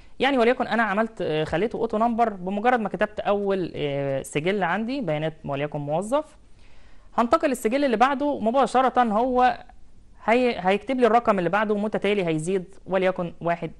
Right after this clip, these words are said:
اتنين، تلاتة، وهكذا، بيرقمهم له تلقائي من غير ما أنا أبدأ في كتابة الترقيم ده. يبقى ده لو أنا خليت نوع البيانات عندي أو نوع الحقل بخليه ترقيم تلقائي أوتو نمبر.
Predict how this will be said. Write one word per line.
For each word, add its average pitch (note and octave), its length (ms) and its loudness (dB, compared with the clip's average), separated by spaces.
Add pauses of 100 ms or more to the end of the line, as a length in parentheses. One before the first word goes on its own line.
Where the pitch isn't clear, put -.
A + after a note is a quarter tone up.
اتنين، E3+ 340 -8
تلاتة، E3 340 -4
وهكذا، G#3+ 600 0
بيرقمهم F#3+ 580 0
له G3+ 80 -2
تلقائي G3 760 -4 (500)
من G3 180 -2
غير G3 280 0
ما F#3 100 -2
أنا G3 180 -2 (200)
أبدأ F3+ 280 -2
في - 140 -12
كتابة E3+ 460 -4 (120)
الترقيم E3 680 -6 (180)
ده. D3+ 200 -8 (600)
يبقى A3+ 360 0
ده G#3+ 280 0 (220)
لو F3 140 4
أنا G3 100 0
خليت F3+ 420 -2
نوع F3 340 -2 (100)
البيانات D#3 600 -4
عندي G#3+ 400 -4
أو D#3 100 -4
نوع F3+ 180 -2
الحقل F3+ 320 -6 (360)
بخليه F3 280 0
ترقيم F3+ 340 -2
تلقائي D#3+ 560 -2 (100)
أوتو D#3+ 420 -2
نمبر. B2+ 340 -6